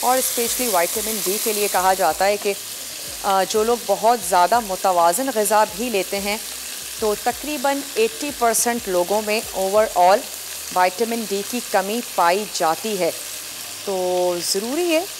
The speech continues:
अपने डॉक्टर से कंसल्ट करके ज़रूर विटामिन डी के सप्लीमेंट्स लिए जा सकते हैं। और इसके अलावा जो धूप होती है जिससे हम बहुत ज़्यादा बचने की कोशिश करते हैं, उससे भी हमें बहुत ही हेल्दी सा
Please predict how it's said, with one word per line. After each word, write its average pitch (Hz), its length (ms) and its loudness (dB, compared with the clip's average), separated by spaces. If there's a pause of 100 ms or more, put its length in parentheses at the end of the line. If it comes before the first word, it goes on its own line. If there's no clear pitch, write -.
अपने 226 240 -4
डॉक्टर 202 300 2
से 233 140 -2
कंसल्ट 220 460 0
करके 214 280 2
ज़रूर 208 320 0
विटामिन 214 460 2
डी 208 120 -4
के 240 120 0
सप्लीमेंट्स 277 680 0
लिए 269 160 0
जा 226 200 6
सकते 247 320 -4
हैं। 262 100 -2 (640)
और 240 220 8 (100)
इसके - 380 -2
अलावा 196 440 4
जो 214 240 0
धूप 320 560 0
होती 214 300 0
है 233 100 4
जिससे 208 340 0
हम 220 200 -2 (540)
बहुत 208 680 6
ज़्यादा 180 380 6 (160)
बचने 254 480 0
की 269 160 -4
कोशिश 214 420 -2
करते 208 320 -6
हैं, 240 100 -8 (440)
उससे 240 260 0
भी 233 120 -4
हमें 214 220 -4
बहुत 190 320 0
ही 220 80 -4
हेल्दी 175 380 0
सा 208 180 2